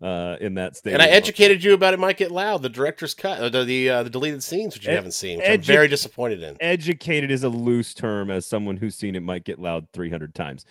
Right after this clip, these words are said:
Speaker 2: No, no, no,
Speaker 1: Um,
Speaker 2: I mean the deleted scene, I'm
Speaker 1: I
Speaker 2: saying,
Speaker 1: know,
Speaker 2: when you,
Speaker 1: I
Speaker 2: yeah.
Speaker 1: know, I know. You are right. You are right. I just,
Speaker 2: <laughs>
Speaker 1: I just felt a little offended at the educated part, that, that terminology there. I'm,
Speaker 2: I'm
Speaker 1: listen,
Speaker 2: sorry.
Speaker 1: I'm triggered, Gover, okay? I'm triggered.
Speaker 2: I, I see that. I see.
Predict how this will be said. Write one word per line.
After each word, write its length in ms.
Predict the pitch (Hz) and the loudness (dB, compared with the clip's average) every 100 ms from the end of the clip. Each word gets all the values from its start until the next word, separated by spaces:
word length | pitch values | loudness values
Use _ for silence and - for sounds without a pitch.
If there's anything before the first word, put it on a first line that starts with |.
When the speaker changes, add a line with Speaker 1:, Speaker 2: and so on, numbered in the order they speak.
| _ - - | _ -18 -6
Speaker 2:
No, 240 | 120 117 | -2 6
no, 60 | 175 | 8
no, 140 | 175 | 10
Speaker 1:
Um, 40 | 139 | 8
Speaker 2:
I 40 | |
mean 100 | 143 | 6
the 80 | 143 | 2
deleted 380 | 139 156 170 139 | 2 4 4 4
scene, 260 | - 127 98 | 0 0 0
I'm 100 | 90 | 0
Speaker 1:
I 60 | |
Speaker 2:
saying, 120 | 139 | 2
Speaker 1:
know, 280 | 160 156 151 | 4 4 2
Speaker 2:
when 100 | 151 | 0
you, 60 | 117 | -2
Speaker 1:
I 80 | 127 | -6
Speaker 2:
yeah. 240 | 139 113 127 | -6 -8 -10
Speaker 1:
know, 320 | 123 127 101 | -12 -14 -12
I 100 | 113 | -12
know. 220 | 120 120 | -10 -8
You 240 | 113 101 | -6 -2
are 120 | 131 160 | 0 0
right. 560 | 139 123 123 - - _ _ _ _ _ - | 0 -2 -2 -8 -20 _ _ _ _ _ -12
You 140 | 95 | -6
are 60 | 123 | -2
right. 200 | 113 110 | 2 2
I 60 | - | 2
just, 180 | - - - - | 0 0 -4 -4
Speaker 2:
<laughs> 100 | 311 | -2
Speaker 1:
I 100 | 113 | -2
just 240 | 123 - | -2 -4
felt 220 | - 143 | -2 0
a 40 | 147 | 0
little 280 | 123 135 156 | 0 2 2
offended 420 | - 143 135 127 | 0 -2 0 0
at 180 | 117 - | -2 -2
the 220 | 113 113 | -4 -2
educated 680 | 113 107 104 - 92 87 82 | -4 -6 -12 -6 -4 -4 -6
part, 340 | - 80 80 - | -8 -6 -8 -10
that, 240 | 90 90 - | -6 -6 -6
that 160 | 95 - | -10 -10
terminology 880 | - 117 107 95 95 87 80 73 76 | -10 -8 -6 -6 -6 -8 -10 -14 -16
there. 360 | 73 67 71 _ _ _ - | -16 -16 -20 _ _ _ -12
I'm, 140 | 104 - | -12 -8
Speaker 2:
I'm 120 | 87 | -2
Speaker 1:
listen, 180 | 143 113 | -2 -2
Speaker 2:
sorry. 140 | 73 - _ _ - | -8 -10 _ _ -8
Speaker 1:
I'm 100 | 135 | -6
triggered, 480 | 143 175 135 95 64 _ _ _ - | -4 -2 0 -2 -6 _ _ _ -6
Gover, 300 | 90 82 82 - | -4 -4 -10 -10
okay? 320 | 101 101 101 | -4 -4 -4
I'm 120 | 92 | -10
triggered. 320 | - 95 76 65 | -8 -8 -8 -8
Speaker 2:
I, 160 | 110 110 | -6 -4
I 60 | |
see 140 | 104 98 | -6 -8
that. 120 | 76 - | -14 -14
I 60 | |
see. 160 | 78 | -18